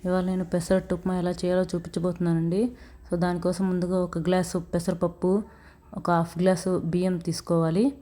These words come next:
దీంట్లో కొద్దిగా మెంతులు యాడ్ చేసుకోవాలి. వీటిని ఒక ఐదారు గంటలు నానబెట్టుకోవాలండి. ఒక ఐదారు గంటలు సరిపోతుందండి.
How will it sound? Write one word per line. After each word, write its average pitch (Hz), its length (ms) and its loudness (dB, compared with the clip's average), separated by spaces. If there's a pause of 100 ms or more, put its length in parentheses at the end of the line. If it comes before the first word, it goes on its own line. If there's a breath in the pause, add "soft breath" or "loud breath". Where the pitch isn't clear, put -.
(460 loud breath)
దీంట్లో 170 320 0
కొద్దిగా 180 420 2
మెంతులు 175 380 0
యాడ్ 165 320 0
చేసుకోవాలి. 165 640 2 (760)
వీటిని 196 300 4
ఒక 190 140 2
ఐదారు 185 320 6
గంటలు 180 340 2
నానబెట్టుకోవాలండి. 175 1000 2 (2500)
ఒక 180 140 0
ఐదారు 185 280 4
గంటలు 180 260 0
సరిపోతుందండి. 180 920 2